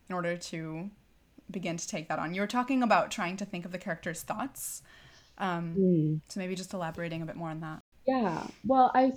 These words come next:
Speaker 2: I would say I do all of this when I get the audition. Um,
Speaker 1: Mm, okay.
Speaker 2: and then when you get the role, it's just getting more material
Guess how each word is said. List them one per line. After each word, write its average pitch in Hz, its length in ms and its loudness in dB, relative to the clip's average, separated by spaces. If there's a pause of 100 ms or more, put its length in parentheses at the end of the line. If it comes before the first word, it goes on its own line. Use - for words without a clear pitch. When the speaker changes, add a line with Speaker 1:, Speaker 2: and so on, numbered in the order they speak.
Speaker 2:
I 254 80 8
would 370 140 6
say 392 120 6
I 330 120 8
do 214 280 10
all 196 240 8
of 185 140 6
this 165 320 2
when 170 120 8
I 156 80 10
get - 180 8
the 156 100 10
audition. 196 680 6 (220)
Um, - 420 6
Speaker 1:
Mm, - 80 4
okay. 202 200 -4 (360)
Speaker 2:
and 185 160 6
then 160 500 8
when 170 160 10
you 170 100 10
get 208 160 12
the 202 80 10
role, 170 180 12
it's - 160 0
just 147 340 2
getting 151 400 10
more 156 160 8
material 151 840 8